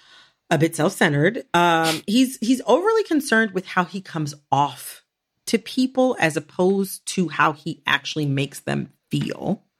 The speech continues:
Uh, but to put it plainly, to quote Tasha, Lawrence's jilted coworker from Insecure season two, um, I'm gonna quote her when I say,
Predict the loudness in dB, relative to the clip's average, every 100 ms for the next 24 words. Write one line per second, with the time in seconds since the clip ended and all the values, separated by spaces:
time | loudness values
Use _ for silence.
0 | _ -20 -20 -20 -18 2 4 4 2 0
1 | 2 0 0 0 0 2 0 0 -2 -6
2 | 0 2 2 0 2 2 2 -8 -12 -16
3 | _ -4 -4 -2 -4 -2 0 -2 0 -2
4 | -4 _ _ 2 4 4 2 0 -2 -2
5 | -8 -8 0 0 0 -4 -4 0 0 0
6 | -6 -20 -20 -6 2 4 4 0 -4 0
7 | 2 2 0 -2 0 -2 0 -2 -4 -4
8 | -4 -4 -4